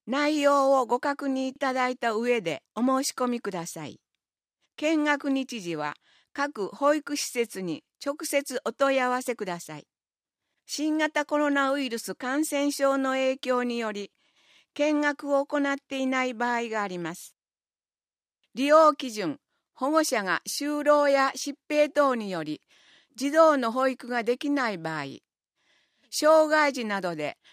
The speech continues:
集団保育が必要と認められる場合、対象保育所、保育園の一覧は、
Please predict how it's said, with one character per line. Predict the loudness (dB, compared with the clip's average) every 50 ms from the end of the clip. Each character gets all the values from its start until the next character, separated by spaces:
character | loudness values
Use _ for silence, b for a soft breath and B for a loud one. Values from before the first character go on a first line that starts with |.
| b b b b b
集 | -10 -6 -6 -4 -4 -2 0
団 | 2 2 4 2 2
保 | 2 2 2 2
育 | 0 -2 -4 -4 -2
が | -2 -2 -4 -6
必 | -10 -14 -12 -8 -4 0
要 | 4 6 6 6 4
と | 4 2 2 2 2
認 | 0 -4 -4 -2 0 2
め | 2 2
ら | 2 2 2
れ | 2 2
る | 0 0 -2
場 | -2 -2 -2 -2
合、 | -4 -6 -8 -10 _ _ _ _ _ _ _ _ _ _ _ _ _ -8
対 | -4 0 0 0 0
象 | 0 0 2 4 4 4 4
保 | 2 2 2
育 | 2 0 -6 -8
所、 | -6 -4 -2 -2 -2 -2 _ _ _ _ _ _ _ _ _
保 | _ 0 2 2
育 | 2 2 0 -6 -4 0
園 | 0 0 0 0 -4
の | -4 -6
一 | -6 -8 -8 -6 -2
覧 | -2 -2 -2 -2 -4
は、 | -4 -4 -6 -6